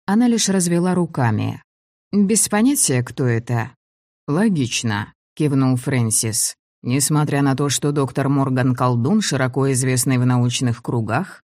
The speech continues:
у него нет заслуг, которые принесли бы ему популярность вне академической тусовки".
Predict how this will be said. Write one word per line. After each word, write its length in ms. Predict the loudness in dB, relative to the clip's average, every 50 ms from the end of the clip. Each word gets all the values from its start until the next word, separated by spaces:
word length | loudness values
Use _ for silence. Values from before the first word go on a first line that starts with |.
| _
у 100 | -2 0
него 240 | 0 2 2 2 2
нет 220 | 2 2 2 2 2
заслуг, 480 | 2 0 0 0 0 0 -2 -2 -2
которые 360 | -4 -4 -2 0 0 0 -2
принесли 500 | -2 0 2 2 2 2 2 0 0 0
бы 120 | 2 2 2
ему 220 | 2 2 2 2
популярность 680 | 0 -2 -2 0 0 0 0 0 0 0 0 0 -2 0
вне 240 | 0 0 2 2 0
академической 880 | 0 0 0 0 2 2 2 2 0 0 -2 -2 -2 -2 -2 -2 -2
тусовки". 840 | -2 -2 -2 -2 0 -2 -2 -4 -6 -10 -10 -8 -6 -6 -6 -8